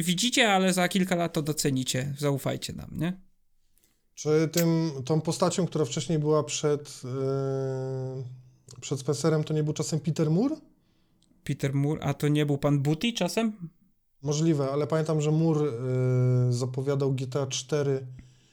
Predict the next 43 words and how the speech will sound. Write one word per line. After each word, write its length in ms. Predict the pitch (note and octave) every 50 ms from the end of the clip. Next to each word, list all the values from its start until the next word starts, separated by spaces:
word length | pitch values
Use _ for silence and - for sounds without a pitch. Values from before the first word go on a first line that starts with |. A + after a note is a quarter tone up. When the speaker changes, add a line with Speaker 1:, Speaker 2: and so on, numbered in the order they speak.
| _ _ _ _ -
Speaker 2:
na 80 | C3
Speaker 1:
To 60 | B2
Speaker 2:
konferencji 300 | B2+ D3 C3+ A#2+ - C#3+
Speaker 1:
było 120 | D3 C#3 C#3+
jeszcze 260 | D3+ D3 C#3 C3+ C3+
Speaker 2:
Microsoftu 320 | C3+ B2+ D3 D#3 C3+ - - -
Speaker 1:
wcześniej. 200 | - - - - -
Speaker 2:
tatuażem. 640 | - D3 D3 - D3+ D3 C#3+ C3+ B2+ B2+ B2+ B2+ B2 B2+
No 60 | C#3+
to 100 | C3+ -
jeszcze 320 | D3 D3+ D#3 D3+ - - C3
wcześniej. 380 | B2+ - C#3 B2 - - - - -
Speaker 1:
Tak, 260 | - D3 C3+ B2+ A#2+ -
tak, 120 | - C#3+
Speaker 2:
Nieważne, 220 | - F3 F#3 F#3+ E3+
Speaker 1:
to 60 | C#3+
był 60 | B2+
ten, 120 | - C#3+ C#3+
Speaker 2:
tak 140 | - B2+
Speaker 1:
a 20 | -
Speaker 2:
teraz 160 | - F#3+ F3
Speaker 1:
później 120 | D3 D3 D3
Speaker 2:
sobie 140 | D#3 D#3 D3
Speaker 1:
był 80 | D3
Speaker 2:
przypomniałem. 480 | C#3+ D3+ C#3 D3 C#3+ C#3+ C#3+ C3 B2+ B2+ B2+ B2+ B2+ B2+ C#3
Speaker 1:
Matt 300 | D3 D3 D3 C#3+ C#3+ C#3+
Booty 320 | C#3+ D#3 D#3 D#3 - C3+
chyba. 220 | C3 C3+ B2+ C#3 C3 - - _ _ _ _ _ _ _
Speaker 2:
Słuchaj, 460 | - - - D#3+ E3+ E3 D#3+ D#3 C#3 -
Speaker 1:
No. 80 | - C#3
Speaker 2:
e, 260 | C#3 C#3+ C#3+ D3 D3 A#2+ C#3+
ja 300 | D3 D#3 E3 E3+ F3+ F3+ D#3+
mam 240 | E3+ F3 F3 F3 E3
receptę 720 | E3+ F3 E3+ E3+ - F#3+ F#3 - - E3 D3 C3+ C3 B2+ B2+ B2+ B2+ C3
na 220 | C3+ C3+ C3+ C3+ B2+
coś 180 | B2+ C#3+ B2+
takiego. 440 | - C3+ B2+ C3+ C3+ B2+ B2 B2+ A#2+
Najlepiej 480 | A#2+ B2+ D3 E3+ G3+ G#3+ G#3 A#3+ A#3 G3+
go 120 | F#3 G3
po 140 | - E3+ C#3+
prostu 640 | - - D3+ D3 C3+ - - - D#3 C#3+ C#3+ B2+ B2 B2+ C3
nie 360 | C#3+ C#3 C#3+ D3 D3+ D3+ D3
czytać. 680 | D3 - - C#3+ A#2+ B2 A2+ G#2+ - - - - -